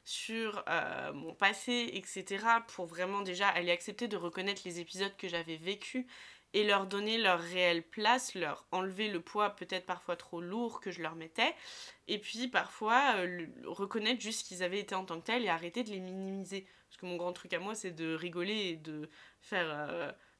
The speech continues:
de lâcher une petite, euh, une petite blague, une petite boutade à propos de ce qui m'est arrivé, alors que c'est, euh, pas cool,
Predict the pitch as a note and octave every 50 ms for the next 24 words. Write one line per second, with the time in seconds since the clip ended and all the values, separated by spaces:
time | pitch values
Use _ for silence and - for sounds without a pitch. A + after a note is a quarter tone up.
0 | _ - F3 E3 E3 F3+ G#3 - A3 G#3+ G3 F#3 - - - G3+ F#3+ - G#3 F#3
1 | F3+ F3 F3+ F#3+ F#3 F#3 - F#3 F3 F3 G3 G#3 G3 F#3+ G3 G3 G3 G3 F#3 -
2 | - - E3+ F3 F3+ F#3 F3+ - G3+ G3+ F#3+ E3 D#3 - - F3+ E3+ F#3+ F#3 F3
3 | F3 - - G3 F#3 F3 E3+ E3 E3+ F3+ A3+ C4+ C4 - F3 F3+ F3 F3 E3+ E3+
4 | F3 E3 E3 F#3 F3+ F3 - - E3 D#3 D#3 D#3 D#3+ D#3 D#3 - - - - _
5 | - - D#3+ D#3+ D#3 D#3 - - - B3 D4 F#4